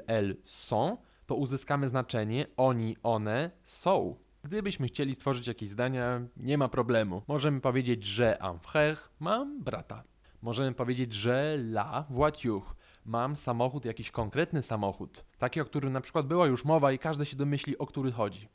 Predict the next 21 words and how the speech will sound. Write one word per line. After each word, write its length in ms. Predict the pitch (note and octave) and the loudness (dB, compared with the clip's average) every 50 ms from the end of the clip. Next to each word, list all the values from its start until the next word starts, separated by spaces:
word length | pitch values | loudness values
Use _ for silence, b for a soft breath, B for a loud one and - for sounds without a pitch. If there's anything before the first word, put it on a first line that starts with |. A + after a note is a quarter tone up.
| _ - | _ 0
Albo 240 | - A3 A#3 E3 B2+ | 2 2 4 4 4
nawet, 400 | A2+ A2 A2 A2+ C3 D#3 D#3 C#3+ | 4 4 4 4 4 2 0 0
że 640 | B2+ A#2 A2 G#2+ A#2 A2+ A#2 C3+ D3+ E3+ F3 E3+ C#3 A2 | -4 -4 0 2 2 4 4 4 4 4 4 2 2 0
de 80 | A#2 | -2
la 180 | A2 A2 A2+ A#2 | 0 2 2 2
chance. 640 | - - - E3+ C3+ A2+ G2+ G2 - - - - - _ _ _ _ _ _ - | 0 0 0 2 2 2 0 -4 -6 -6 -8 -8 -12 _ _ _ _ _ _ -2
O 100 | D#3+ D#3 | -2 0
co 140 | - D#3 C#3+ | 2 0 0
chodzi? 480 | C#3 D#3 C#3+ D#3 D#3 F#3+ A3+ A#3+ B3 A3 G3 - - | 2 2 2 0 0 -4 -6 -6 -8 -10 -14 -12 -6
Są 160 | - B3+ A#3+ | -2 -2 0
takie 220 | A3+ G3+ - E3+ | 0 -2 -4 -2
słówka, 360 | C#3+ - G3 G3 F#3+ - F#3 | -2 -2 -2 -2 -2 -2 -2
przed 200 | F3 - E3+ - | -2 -2 -6 -10
którymi 600 | - - - D#3+ D#3+ F3 F3 F3+ F3 F3 F3 F3 E3+ | -8 -4 0 2 4 4 4 4 4 2 2 0 0
tak 220 | - - G#3 - | -2 -6 -8 -4
po 80 | - F#3 | -4 -4
prostu 320 | - F#3+ F3+ F#3 - F#3 | -2 -2 -2 -2 -2 0
jest, 300 | F#3+ F3+ D3 C#3 A#2+ C#3 | 2 4 4 4 4 0
daje 360 | C#3 C#3 E3 G3 A3 G#3+ G3+ | -2 0 0 0 0 0 -2
się 240 | F#3+ - - F#3 F3+ | -2 -2 0 0 0
d. 400 | E3 D3 C#3 B2+ C3 A#2+ G#2 G2 | 0 0 2 4 6 6 6 4